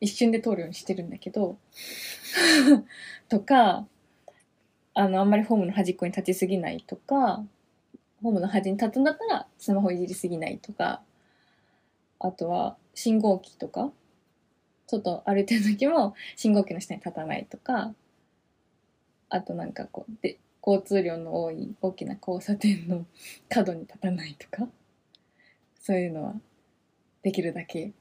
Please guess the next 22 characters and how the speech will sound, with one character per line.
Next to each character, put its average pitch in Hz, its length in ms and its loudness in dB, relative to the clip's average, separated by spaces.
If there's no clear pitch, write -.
<laughs> - 600 -16
な 285 160 8
ん 453 60 6
で 320 100 4
そ 240 140 4
ん 208 80 0
な - 80 0
微 226 100 2
笑 247 220 6
ん 208 40 -2
で 180 100 -6
ん 180 40 -12
の？ 208 80 -6
や 196 180 6
っ 196 100 -2
て 220 140 4
た 202 140 2
ん 160 100 -6
で 165 80 -8
す - 100 -16
け - 140 -6
ど、 202 260 4